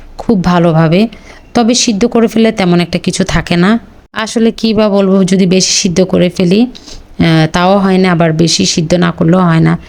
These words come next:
সিদ্ধ করলে আবার কিছুই থাকে না, কিছু করার নাই, যেটা যে নিয়মে রান্না করতে হয়। তো কচুটা আমি বেটে ফেলেছি, ওইটা অটুকুর মধ্যে কিন্তু ভর্তা বানানো যাবে, কিন্তু আজকে আমি একটু ভিন্নভাবে বানাচ্ছি। পেঁয়াজ রসুন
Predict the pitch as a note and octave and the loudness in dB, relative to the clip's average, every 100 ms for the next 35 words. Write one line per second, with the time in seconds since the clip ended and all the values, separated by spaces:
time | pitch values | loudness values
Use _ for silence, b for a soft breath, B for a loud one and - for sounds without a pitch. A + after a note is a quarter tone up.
0 | B - G#3+ F3+ G3+ G3 F#3 F#3 - E3+ | B -4 -2 0 0 0 0 0 -2 -4
1 | - F#3 F#3 E3+ E3+ E3+ F3 B B B | -2 -2 -2 -2 0 0 -2 B B B
2 | - - G#3 - F3 E3+ F3 E3+ E3 D#3+ | -4 -2 -2 0 0 2 2 2 0 0
3 | E3 F3 F3 F3 E3+ F3 E3+ D#3+ D#3+ E3+ | 0 2 4 4 4 2 0 0 -2 -2
4 | D#3+ - E3+ D#3+ E3 E3+ B B B B | -4 -2 0 2 0 -2 B B B B
5 | - F#3+ G3+ F#3+ F#3 F#3+ F#3+ E3+ E3+ E3+ | -6 0 0 0 0 0 0 0 -2 -2
6 | E3+ E3+ D#3+ G3 A3 G#3 F#3 G#3 A3 F3 | 0 0 0 0 0 2 0 0 0 0
7 | G3+ G#3+ G#3 G3 E3+ F#3 G3 G3 E3+ - | -2 0 2 2 2 0 0 0 -2 -2
8 | E3 D#3+ D#3+ D#3+ D3+ D#3 F3+ G#3+ B B | -4 0 0 2 2 2 2 -2 B B
9 | B - A3 A3+ G3 - F3+ F3 E3+ F3+ | B -4 0 0 0 -2 -2 0 0 0
10 | F3 E3+ E3 D#3+ E3 E3 D#3+ D#3+ - F#3 | 2 4 2 0 0 0 0 0 -2 -4
11 | F3 D#3+ D#3+ E3 E3 E3 - F3+ | 0 0 0 -2 0 0 0 2